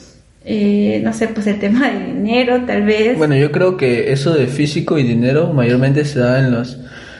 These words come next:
Speaker 2: situaciones sentimentales, ¿no? Como ponerlo así.
Speaker 1: Ni creas, también, mira, me ha dolido mucho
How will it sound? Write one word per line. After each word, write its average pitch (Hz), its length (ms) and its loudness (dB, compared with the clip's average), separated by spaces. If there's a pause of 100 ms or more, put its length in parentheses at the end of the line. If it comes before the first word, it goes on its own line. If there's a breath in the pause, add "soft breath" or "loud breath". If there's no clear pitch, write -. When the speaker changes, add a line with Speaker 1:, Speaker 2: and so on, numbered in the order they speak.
(140 loud breath)
Speaker 2:
situaciones 143 500 0
sentimentales, 110 880 -2
¿no? - 180 -8 (180)
Como 123 220 -2
ponerlo 123 320 2
así. - 400 -6
Speaker 1:
Ni 247 260 -2
creas, 262 460 -4
también, 233 960 -4
mira, 214 560 -2 (100)
me 254 200 0
ha 320 60 0
dolido 277 360 0
mucho 247 480 -2